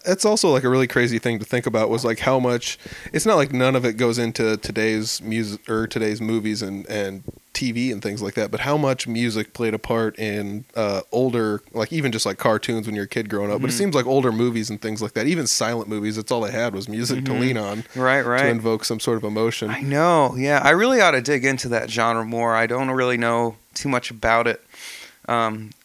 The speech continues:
Speaker 2: but I, I mean, I'm, I love movies, you know. Obviously, even just the film scoring within movies is, you know, fantastic. I recently got back into Philip Glass.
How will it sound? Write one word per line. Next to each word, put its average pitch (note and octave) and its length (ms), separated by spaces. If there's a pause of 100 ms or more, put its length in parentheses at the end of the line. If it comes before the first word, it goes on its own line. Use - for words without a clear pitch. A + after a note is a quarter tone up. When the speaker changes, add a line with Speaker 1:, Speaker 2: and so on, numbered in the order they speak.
(120)
Speaker 2:
but C3+ 100
I, C3+ 160
I C3 140
mean, D3 140
I'm, A#2+ 260
I A2+ 60
love B2 200
movies, B2 460
you A#2+ 80
know. A#2+ 120
Obviously, C3 580
even B2+ 180
just A#2+ 160
the C3 80
film C3 260
scoring B2+ 380
within A#2 280
movies A2+ 460
is, G2+ 320 (140)
you - 180
know, - 80
fantastic. - 800 (380)
I A2+ 40
recently C3+ 420
got A#2+ 200
back A#2+ 240
into A2+ 260
Philip A2+ 400
Glass. A#2 720